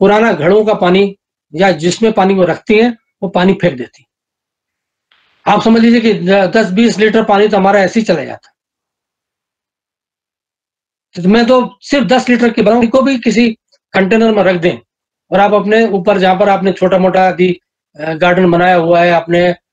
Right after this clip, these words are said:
गमले रखे हुए हैं, या आप अपने bathroom में यूज़ कर सकते हैं उस पानी को, कि चार लाख बार रोज दस लीटर पानी भी यदि बचाते हैं,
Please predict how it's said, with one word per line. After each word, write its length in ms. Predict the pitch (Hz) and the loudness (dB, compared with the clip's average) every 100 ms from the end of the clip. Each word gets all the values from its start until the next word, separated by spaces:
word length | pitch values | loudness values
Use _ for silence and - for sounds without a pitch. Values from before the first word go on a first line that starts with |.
| _ _ 170 | _ _ -2
गमले 300 | 170 190 185 | 2 2 2
रखे 2250 | 180 - _ _ _ _ _ _ _ _ _ _ _ _ _ _ _ _ _ _ - 196 | 0 -4 _ _ _ _ _ _ _ _ _ _ _ _ _ _ _ _ _ _ -2 2
हुए 280 | 175 175 | 4 2
हैं, 300 | 165 180 196 _ _ _ 180 | 2 0 -4 _ _ _ 0
या 160 | 202 | 2
आप 160 | 202 202 | 2 0
अपने 240 | 196 196 | 0 0
bathroom 420 | 170 170 170 214 | 0 0 2 0
में 80 | 208 | 2
यूज़ 260 | 196 208 - | 0 0 0
कर 140 | 180 - _ _ _ _ _ - | -4 -4 _ _ _ _ _ -4
सकते 220 | 180 196 | -2 0
हैं 60 | 180 | -2
उस 80 | - | -2
पानी 220 | 170 175 | -2 0
को, 260 | 185 226 _ _ _ | 0 -2 _ _ _
कि 60 | 240 | -6
चार 260 | 226 240 226 | 0 0 2
लाख 240 | 226 220 | 0 0
बार 300 | 190 196 196 _ _ _ | 0 0 -4 _ _ _
रोज 360 | 151 214 254 156 | 0 2 2 0
दस 240 | 170 226 | -4 -2
लीटर 280 | 196 190 180 | -2 -2 -2
पानी 260 | 175 170 170 | 0 0 0
भी 160 | 170 | 0
यदि 160 | 170 156 | -2 -2
बचाते 460 | 139 127 143 - 220 | -4 -6 -4 0 0
हैं, 180 | 254 | 0